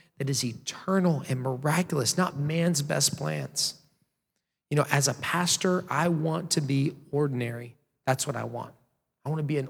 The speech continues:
ordinary person. I want my tombstone to say, "An ordinary guy who served an extraordinary God," right? You can put it on there. Is that, that's what I want. That's what we should want for us.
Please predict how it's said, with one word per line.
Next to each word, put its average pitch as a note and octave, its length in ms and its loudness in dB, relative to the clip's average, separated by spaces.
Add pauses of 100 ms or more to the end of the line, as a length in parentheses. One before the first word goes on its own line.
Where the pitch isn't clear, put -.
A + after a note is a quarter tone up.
ordinary F3+ 460 0
person. C3+ 580 -4 (540)
I D3+ 40 2
want D#3+ 120 2
my D3 100 4
tombstone D3+ 540 2
to B2+ 60 0
say, C#3 260 8
"An B2+ 160 0
ordinary F3 520 6
guy C#3 340 8
who C3 160 2
served C3+ 320 0
an B2+ 40 -2
extraordinary C3+ 640 2
God," A#2 320 -6 (580)
right? C3+ 160 -2
You A2+ 80 -4
can A2 140 -4
put D#3 280 -2
it E3 120 -2
on B2+ 240 -4
there. A#2 280 -8 (220)
Is - 100 6
that, - 200 -2
that's D#3+ 240 2
what D#3 100 -4
I C#3 40 -2
want. B2+ 300 -8 (1160)
That's C#3+ 240 -2
what D#3+ 80 -4
we D3+ 100 0
should C#3 240 -4
want C3 220 -12
for C#2+ 180 -6
us. - 380 0